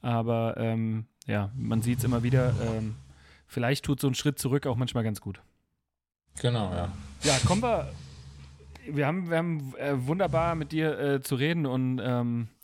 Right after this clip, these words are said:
Speaker 1: wir haben immer eine Abschlussfrage, die wir unseren Gästen stellen, ähm, denn wir haben jetzt ganz, ganz viel über Eishockey gesprochen, aber reden wir doch auch mal drüber, was macht Maxi Franzreb, wenn's mal kein Eishockey gibt?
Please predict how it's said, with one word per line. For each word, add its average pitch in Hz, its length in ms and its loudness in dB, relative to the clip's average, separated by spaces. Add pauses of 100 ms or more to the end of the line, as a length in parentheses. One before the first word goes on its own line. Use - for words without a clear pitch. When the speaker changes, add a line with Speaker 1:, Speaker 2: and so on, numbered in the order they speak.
(400)
Speaker 1:
wir 120 140 2
haben 147 100 0
immer 165 240 0
eine 160 240 2
Abschlussfrage, 151 960 0
die 135 140 0
wir 135 300 0
unseren 135 280 4
Gästen 135 300 2
stellen, 143 420 0 (360)
ähm, 131 360 0
denn 127 160 0
wir 123 80 2
haben 131 120 2
jetzt 131 100 -2
ganz, 135 200 4
ganz 131 160 0
viel 143 240 0
über 127 380 -2
Eishockey 139 400 0
gesprochen, 135 440 -2
aber 123 240 0 (160)
reden 135 320 0
wir 143 80 0
doch 135 80 -2
auch 127 100 -2
mal 127 140 2
drüber, 135 360 0 (360)
was 127 220 0
macht 202 220 2
Maxi 147 320 2
Franzreb, 127 460 0 (160)
wenn's 117 180 2
mal 123 100 2
kein 147 400 -2
Eishockey 120 420 -2
gibt? - 320 -4